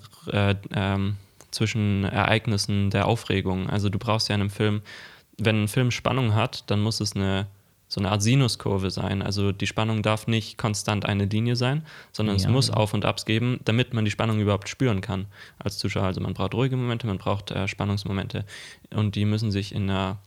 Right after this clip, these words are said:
Speaker 1: perfekten, möglichst perfekten, äh, Weise abwechseln. Und das ist, was Hayao Miyazaki eben, ähm, sehr stark in seinen Filmen, äh, vertreten hat, diese Ma-Momente, in denen es einfach entschleunigt,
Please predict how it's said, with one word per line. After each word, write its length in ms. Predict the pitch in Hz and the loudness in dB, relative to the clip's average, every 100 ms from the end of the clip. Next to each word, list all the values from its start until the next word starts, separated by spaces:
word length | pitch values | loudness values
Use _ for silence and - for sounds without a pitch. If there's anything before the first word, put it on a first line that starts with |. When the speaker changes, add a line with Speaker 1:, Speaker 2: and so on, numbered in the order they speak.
| _ - - | _ -20 -10
Speaker 1:
perfekten, 760 | - 117 - 127 - 107 107 104 - _ _ | -2 -2 0 -4 -2 -2 0 -2 -8 _ _
möglichst 400 | - 104 - 101 | -2 0 0 -4
perfekten, 560 | 95 95 98 - 98 92 | -2 -2 -2 -4 -6 -4
äh, 300 | 98 98 101 | -4 -4 -2
Weise 380 | 101 101 98 92 | 0 0 0 -2
abwechseln. 540 | - - 101 98 98 | -2 -6 -6 -4 -4
Und 160 | 101 104 | -4 -6
das 120 | 98 | -4
ist, 220 | 101 - - - - - - | -4 -6 -10 -20 -18 -20 -12
was 240 | - 104 - | -4 -2 2
Hayao 260 | 110 104 | 4 4
Miyazaki 540 | 107 104 101 104 104 104 | 4 2 4 2 0 -2
eben, 420 | 101 95 95 104 - | 0 0 -2 -4 -4
ähm, 320 | 98 98 95 - | -2 -2 -4 -4
sehr 180 | 101 101 | 0 0
stark 300 | - 101 101 | 0 -2 0
in 100 | 104 | 0
seinen 200 | 98 98 | 0 -2
Filmen, 420 | 113 107 101 98 | -2 0 0 0
äh, 320 | 104 104 101 110 | -2 -4 -4 -6
vertreten 520 | - - 107 107 104 | -8 -2 0 2 2
hat, 160 | 98 | 2
diese 160 | 101 101 | 0 0
Ma-Momente, 880 | 101 101 113 104 98 95 101 120 120 - - - | 2 2 2 2 2 2 0 0 -2 -4 -20 -8
in 140 | 110 | -2
denen 140 | 104 101 | 0 0
es 80 | 101 | 0
einfach 420 | 107 101 101 - _ _ _ _ | -2 -2 -6 -8 _ _ _ _
entschleunigt, 640 | 98 - 107 104 110 101 | -6 -2 0 0 -2 -4